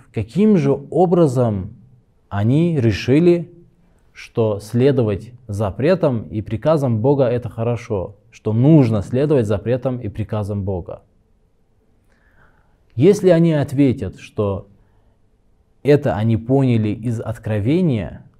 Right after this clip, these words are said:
то мы скажем, что это замкнутый круг. Почему? Потому что мы ставим под вопрос необходимость следовать откровению. Как же вы ссылаетесь на откровение, что необходимо следовать откровению, если мы само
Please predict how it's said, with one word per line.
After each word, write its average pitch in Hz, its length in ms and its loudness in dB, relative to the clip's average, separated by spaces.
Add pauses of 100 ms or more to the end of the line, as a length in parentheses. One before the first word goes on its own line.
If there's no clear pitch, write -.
(160)
то 113 100 -4
мы 131 120 -2
скажем, 143 360 -2
что - 140 -8
это 120 160 -6
замкнутый 143 560 -4
круг. 147 460 -6 (240)
Почему? 143 480 -6 (220)
Потому 117 260 -6
что 135 180 -4
мы 170 140 2
ставим 175 380 0
под 139 180 0
вопрос 139 680 0 (460)
необходимость 123 760 0
следовать 135 420 2
откровению. 104 800 -4 (840)
Как 160 220 2
же 123 120 2
вы 139 80 6
ссылаетесь 120 640 0
на 110 120 -2
откровение, 117 600 0
что 110 180 -6
необходимо 107 640 -4
следовать 117 440 -4
откровению, 127 760 -2 (220)
если 160 280 0
мы 160 140 4
само 143 760 0